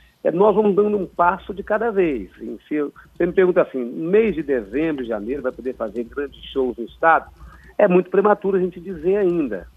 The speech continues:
tá certo? Assim, porque, é, nós estamos vendo, ah, com,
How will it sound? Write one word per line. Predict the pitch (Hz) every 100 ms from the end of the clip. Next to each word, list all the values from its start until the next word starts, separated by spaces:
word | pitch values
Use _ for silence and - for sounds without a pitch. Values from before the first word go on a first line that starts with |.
| -
tá | -
certo? | 175 143 98
Assim, | 110 -
porque, | 117 - 143 160 160 _ - - _ -
é, | 127
nós | 151
estamos | 160 170 143
vendo, | 117 127 117 113 104 95 - -
ah, | - 107 107 104 -
com, | 160 160 131 117